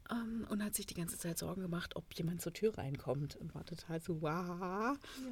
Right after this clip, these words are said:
Speaker 1: Und hat aber im Nachhinein gemerkt, dass man einfach in diesen Hörsaal durch die Fenster, die der auch hat, reingucken kann. Also <laughs> sie hätte sich lieber um die Fenster als um die Tür Sorgen machen sollen.
Speaker 2: <laughs>
Speaker 1: Genau. Genau, so diese erwischt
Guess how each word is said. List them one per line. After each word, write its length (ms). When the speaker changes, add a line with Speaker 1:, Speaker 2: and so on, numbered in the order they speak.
Speaker 1:
Und 160
hat 160
aber 160
im 80
Nachhinein 540
gemerkt, 400
dass 240
man 260
einfach 300
in 80
diesen 260
Hörsaal 340
durch 180
die 160
Fenster, 400
die 120
der 220
auch 160
hat, 180
reingucken 380
kann. 200
Also 180
<laughs> 1700
sie 120
hätte 200
sich 240
lieber 240
um 100
die 60
Fenster 440
als 160
um 140
die 100
Tür 320
Sorgen 280
machen 220
sollen. 400
Speaker 2:
<laughs> 280
Speaker 1:
Genau. 300
Genau, 260
so 120
diese 320
erwischt 460